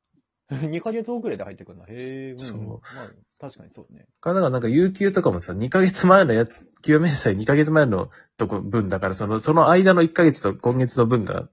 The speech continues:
Speaker 2: な-、どんぐらいだ？これ、みたいなのがあったりとかさ。
Speaker 1: あー、それちょっと確かに計算しづらい。
Speaker 2: ね、そのなんか差分がちょっと遅れて出てくるとか。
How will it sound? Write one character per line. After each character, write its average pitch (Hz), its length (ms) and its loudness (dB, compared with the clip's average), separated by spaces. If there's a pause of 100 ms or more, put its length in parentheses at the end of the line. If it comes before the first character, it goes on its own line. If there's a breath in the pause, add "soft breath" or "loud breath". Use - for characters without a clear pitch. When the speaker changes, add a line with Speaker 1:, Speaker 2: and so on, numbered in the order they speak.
(120)
Speaker 2:
な-、 104 180 -8
ど 113 140 -4
ん 123 80 -4
ぐ 127 80 2
ら 127 80 6
い 127 40 4
だ？ 127 140 2
こ - 140 -8
れ、 92 180 -6
み 95 80 -14
た 90 80 -8
い 87 60 -8
な - 60 -16
の - 40 -16
が - 100 -18 (120)
あ - 60 -4
っ - 120 -14
た 85 80 -12
り - 80 -14
と - 80 -20
か - 80 -20
さ。 - 220 -20 (160)
Speaker 1:
あ 269 1040 -12
ー、 - 20 -20 (140)
そ 285 100 -8
れ 415 140 -8
ち 427 120 -14
ょ 427 40 -8
っ - 100 -16
と 170 80 -8
確 156 240 -10
か 120 60 -12
に 101 100 -12
計 127 160 -10
算 120 220 -12
し - 100 -18
づ 110 100 -12
ら 107 80 -4
い。 98 40 -6
Speaker 2:
ね、 110 80 -6
そ 123 100 -6
の 120 60 -4
な 123 80 -2
ん - 20 -2
か 101 60 -4
差 120 160 0
分 165 260 4
が 147 260 4
ち - 100 -8
ょ - 20 -8
っ - 20 -12
と 101 80 0
遅 95 140 0
れ 135 100 4
て 123 100 -4
出 117 120 -6
て 95 80 -8
く - 140 -14
る - 100 -16
と - 80 -20
か。 - 500 -18